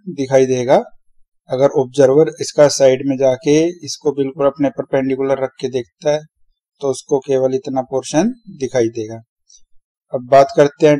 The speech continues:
टॉप व्यू की। तो टॉप व्यू कौन सा आपका, येलो वाला portion। तो अगर इस object को इस तरीके से rotate करोगे तो केवल और केवल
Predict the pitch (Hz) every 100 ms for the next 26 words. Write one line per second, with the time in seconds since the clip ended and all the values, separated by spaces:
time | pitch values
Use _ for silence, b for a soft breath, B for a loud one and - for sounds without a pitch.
0 | - 143 135 - 147 143 156 151 151 _
1 | _ _ _ _ - - - 147 143 147
2 | 147 147 143 147 - 147 139 139 143 143
3 | 143 151 147 - 156 156 _ _ _ _
4 | _ _ _ _ _ - 143 175 240 _
5 | _ _ _ - _ - 139 139 143 143
6 | 147 139 139 - 139 - 143 135 139 -
7 | 135 135 135 - 127 123 127 165 202 _
8 | _ _ _ _ _ 151 - 151 151 151
9 | 151 143 151 147 170